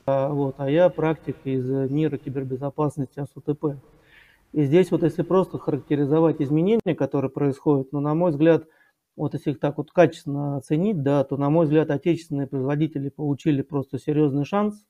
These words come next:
да, и достаточно серьёзную долю рынка. Другой вопрос, э, как они этим воспользуются, это вот первое.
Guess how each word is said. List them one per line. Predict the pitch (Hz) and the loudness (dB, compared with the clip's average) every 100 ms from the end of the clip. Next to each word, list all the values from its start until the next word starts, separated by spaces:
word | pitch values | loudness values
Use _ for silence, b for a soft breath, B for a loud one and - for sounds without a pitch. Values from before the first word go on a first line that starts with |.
| - | -8
да, | 147 156 165 b b b b _ | -2 -2 -2 b b b b _
и | 156 | -6
достаточно | 139 139 - 143 151 135 | -4 -4 -2 -2 -2 -4
серьёзную | 147 143 139 135 | -2 0 0 0
долю | 131 139 147 | 0 0 2
рынка. | 196 196 131 - _ _ _ _ | 0 0 -6 -12 _ _ _ _
Другой | - 135 131 170 | -6 -2 4 6
вопрос, | 156 143 156 151 - - | 4 4 4 4 2 -4
э, | 143 127 | -4 -2
как | - 139 | -2 -4
они | 135 135 | -4 -6
этим | 131 135 | -6 -4
воспользуются, | 143 147 156 127 131 123 147 | -4 -2 -2 -2 -4 -10 -10
это | 147 | -8
вот | 135 | -2
первое. | 196 208 175 143 | 0 4 2 2